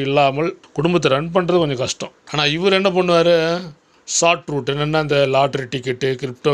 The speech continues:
கரன்சி, அதே மாதிரி what is called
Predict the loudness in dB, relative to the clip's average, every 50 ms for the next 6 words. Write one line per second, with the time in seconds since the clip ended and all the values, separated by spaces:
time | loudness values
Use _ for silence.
0 | 2 0 0 0 0 -2 -2 -2 -2 -2 -2 -2 -4 -8 -12 _ _ -20 _ -10
1 | -2 0 2 2 2 2 2 2 2 2 2 2 2 2 2 2 2 2 2 2
2 | 2 2 2 0 -2 -8 _ -20 -20 -20 -20 -20 -20 -20 _ _ -6 -2 0 0
3 | 0 -2 0 2 2 2 2 0 -2